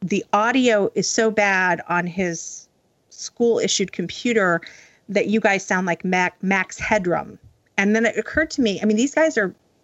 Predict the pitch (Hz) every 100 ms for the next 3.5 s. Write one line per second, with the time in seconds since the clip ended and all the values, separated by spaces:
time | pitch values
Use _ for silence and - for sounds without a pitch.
0 | _ - 466 381 190 175 226 453 202 -
1 | - - - - 247 240 240 254 240 240
2 | 240 294 277 240 240 233 220 202 - 262
3 | 240 170 156 220